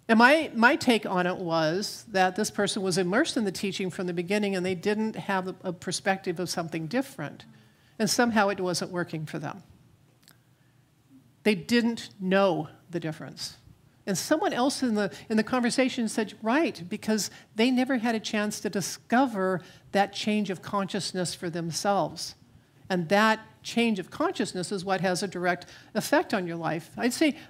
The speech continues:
the majority of people in this room probably came here at some point in their life, right? They didn't grow up with it. And we hear, hear the stories of someone saying, "I put my foot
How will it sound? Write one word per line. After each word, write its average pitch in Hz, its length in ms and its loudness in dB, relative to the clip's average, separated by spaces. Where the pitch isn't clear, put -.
the 220 80 4
majority 240 420 4
of 302 100 2
people 240 280 0
in 220 60 2
this 233 220 0
room 185 280 -2
probably 214 400 0
came 214 340 0
here 185 240 0
at 175 100 -2
some 185 220 -4
point 175 320 -4
in 170 80 -4
their 170 140 -2
life, 180 420 0
right? 175 240 0
They 185 100 0
didn't 185 220 -4
grow 180 220 -2
up 220 180 0
with - 160 -6
it. - 140 -6
And 196 200 2
we 220 100 4
hear, 233 180 4
hear 220 200 4
the 202 100 -2
stories 269 460 0
of 170 80 -2
someone 190 260 -2
saying, 185 300 0
"I 185 100 2
put 220 200 -4
my 190 180 -2
foot - 400 -2